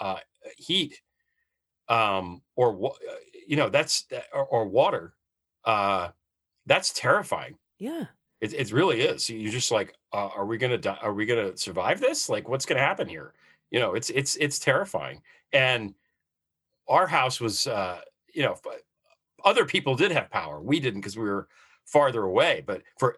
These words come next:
Speaker 1: everybody to not have power like that is just, I, I can't even imagine it. It's horrifying, just horrifying.
Speaker 2: Yeah, we had a, a massive blackout in all of San Diego County.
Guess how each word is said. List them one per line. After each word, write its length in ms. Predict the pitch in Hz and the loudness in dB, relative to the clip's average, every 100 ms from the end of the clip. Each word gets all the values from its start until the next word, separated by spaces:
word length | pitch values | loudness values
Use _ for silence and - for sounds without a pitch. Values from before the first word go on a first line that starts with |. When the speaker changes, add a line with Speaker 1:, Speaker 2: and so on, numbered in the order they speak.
| - | 2
Speaker 1:
everybody 560 | 147 170 165 113 107 98 | 2 4 2 2 2 2
to 100 | 107 | 2
not 180 | 110 | 2
have 200 | 110 90 | 0 -4
power 300 | - 127 170 | 2 2 4
like 200 | 101 82 | 0 -2
that 200 | - 82 | -6 -6
is 120 | 80 - | -8 -10
just, 200 | 87 113 | -8 -6
I, 60 | |
I 200 | 135 - | -4 -4
can't 220 | 127 185 | 0 0
even 100 | 180 | 0
imagine 380 | 101 104 151 - | -4 0 0 0
it. 40 | - | -12
It's 120 | - | -10
horrifying, 640 | 131 127 202 - 87 - _ - | 0 0 0 -4 -10 -14 _ -6
just 160 | 190 | -4
horrifying. 460 | - 240 - - 220 | 2 2 2 -6 -4
Speaker 2:
Yeah, 80 | 220 | -4
we 160 | 240 | -2
had 120 | 311 294 | -2 -2
a, 220 | 202 175 - | -4 -6 -4
a 80 | |
massive 640 | 170 165 160 160 165 156 151 | -2 0 0 0 -2 -8 -4
blackout 640 | 165 151 151 156 139 - _ | -2 -2 -2 -2 -2 -4 _
in 420 | - 156 143 139 147 _ _ - | -8 -6 -6 -10 -14 _ _ 2
all 160 | 185 180 | 2 2
of 80 | |
San 220 | - 165 147 | -2 -4 -4
Diego 220 | 147 139 | -6 -8
County. 600 | - 143 135 131 127 | -10 -8 -6 -8 -10